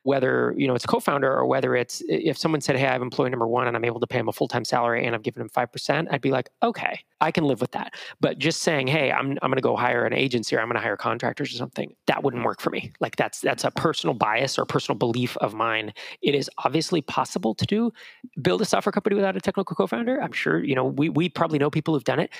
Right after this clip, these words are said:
but very, very difficult, especially SaaS, which is even,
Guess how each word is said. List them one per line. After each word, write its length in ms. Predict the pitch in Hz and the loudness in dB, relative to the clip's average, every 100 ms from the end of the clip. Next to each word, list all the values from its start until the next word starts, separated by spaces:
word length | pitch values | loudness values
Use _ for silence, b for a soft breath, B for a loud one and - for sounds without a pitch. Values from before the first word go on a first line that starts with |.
| B - | B -6
but 100 | - | -6
very, 500 | 127 143 147 147 131 | 0 2 4 2 2
very 220 | 117 120 | 0 0
difficult, 360 | 117 135 - 131 | -2 -4 -4 -4
especially 680 | - 151 143 143 117 110 113 | -4 -2 0 0 0 -2 -6
SaaS, 560 | - - 123 - - - | -4 0 0 -2 -6 -4
which 160 | 143 | -4
is 100 | 143 | -4
even, 340 | 120 113 107 | -4 -4 -6